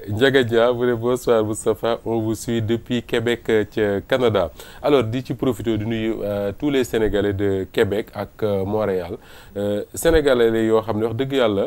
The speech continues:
euh, man cofeel bi ñu am ci, ci Walfadjri ak ñi fi nekk daf may jaaxal. Euh, loo nekk di, di waxtaane wala nga koy, nga koy, euh, yëngatu,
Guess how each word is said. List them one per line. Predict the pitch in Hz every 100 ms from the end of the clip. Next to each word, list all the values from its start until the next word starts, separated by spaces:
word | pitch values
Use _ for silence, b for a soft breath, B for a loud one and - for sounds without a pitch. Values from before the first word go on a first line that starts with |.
| 180
euh, | 110 104
man | 117
cofeel | 113 160 147 127
bi | 117
ñu | 143
am | 139 127
ci, | 127 120 110
ci | 107
Walfadjri | 113 110 110 104 101 107
ak | 110
ñi | 107
fi | 104
nekk | 101 104
daf | 104
may | 107 98
jaaxal. | 98 92 95 - B B -
Euh, | 104
loo | 180
nekk | 233 185 -
di, | 117 117
di | 110
waxtaane | 117 - 117 98 98
wala | 104
nga | 107 110
koy, | 110 104
nga | 101
koy, | 104 107 101 101
euh, | 98 101 101
yëngatu, | 113 107 101